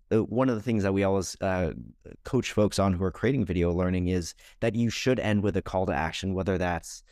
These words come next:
um, to, it, it could be, you know, read this book, or it could be email your manager your response on, on this, uh, this particular, uh, your response to this scenario, having them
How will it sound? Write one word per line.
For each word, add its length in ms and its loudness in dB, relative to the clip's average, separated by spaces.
um, 640 0
to, 300 0
it, 180 0
it 120 -2
could 180 -2
be, 100 2
you 200 2
know, 140 -2
read 220 2
this 180 0
book, 460 -2
or 500 2
it 120 -2
could 160 -2
be 440 0
email 320 4
your 140 2
manager 420 2
your 160 2
response 480 -2
on, 340 -2
on 340 2
this, 560 0
uh, 340 0
this 160 -2
particular, 1000 0
uh, 260 -2
your 160 2
response 460 0
to 120 -4
this 120 -2
scenario, 680 2
having 280 2
them 360 2